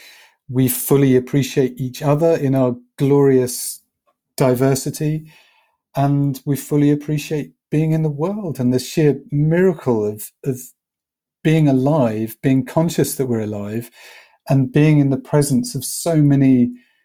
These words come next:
delicious, extraordinary beings, the other than human. I mean, I,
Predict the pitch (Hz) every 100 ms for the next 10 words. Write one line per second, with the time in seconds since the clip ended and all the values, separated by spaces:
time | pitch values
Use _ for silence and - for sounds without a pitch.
0 | _ _ _ - 139 151 147 - 147 123
1 | - - - 156 - - - 175 160 147
2 | 143 135 123 139 147 135 113 107 101 -
3 | - _ _ 139 147 143 135 135 131 143
4 | 127 107 117 135 143 139